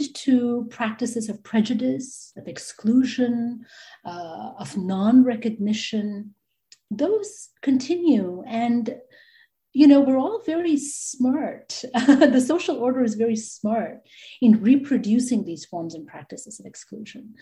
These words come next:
So when I call it the caste question, it's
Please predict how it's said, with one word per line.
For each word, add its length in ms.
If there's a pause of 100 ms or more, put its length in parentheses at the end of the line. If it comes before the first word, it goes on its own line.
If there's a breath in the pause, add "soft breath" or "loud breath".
(300 loud breath)
So 240
when 200
I 160
call 260
it 80
the 80
caste 380
question, 360
it's 320